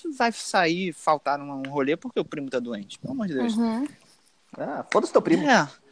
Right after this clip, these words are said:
Speaker 1: Mas aí, beleza. Aí acontece aquilo. Ah, não vou poder. Eu falo, tá bom, vamos marcar de novo, vamos.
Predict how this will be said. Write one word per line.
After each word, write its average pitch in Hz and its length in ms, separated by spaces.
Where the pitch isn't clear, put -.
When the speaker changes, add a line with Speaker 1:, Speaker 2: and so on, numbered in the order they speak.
Speaker 1:
Mas 311 200
aí, 269 100
beleza. 233 520
Aí 151 100
acontece 254 380
aquilo. 180 280
Ah, 175 260
não 240 160
vou 254 140
poder. 180 280
Eu 131 60
falo, 139 200
tá 330 120
bom, 247 220
vamos 202 140
marcar 247 260
de 247 80
novo, 214 160
vamos. 151 360